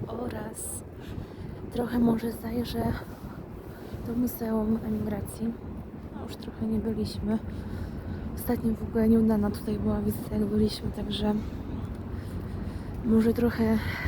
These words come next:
e, zajrzę w te miejsca, które chciałam jeszcze, które jeszcze chciałam zajrzeć. Idę na chwilę na,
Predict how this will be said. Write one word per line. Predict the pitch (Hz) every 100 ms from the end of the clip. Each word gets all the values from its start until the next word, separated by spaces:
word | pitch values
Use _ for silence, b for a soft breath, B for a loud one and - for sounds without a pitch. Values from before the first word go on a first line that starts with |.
| -
e, | 240 226
zajrzę | 220 226 220 226
w |
te | -
miejsca, | 220 226 240
które | - 220
chciałam | - 226 220
jeszcze, | 214 208 - 208 104 B B B B -
które | 262
jeszcze | 254 240
chciałam | 220 - 220 214
zajrzeć. | 196 185 190 202 - - B B B B B
Idę | 294 311
na | 277
chwilę | 247 277 269 269
na, | 254 254 240 240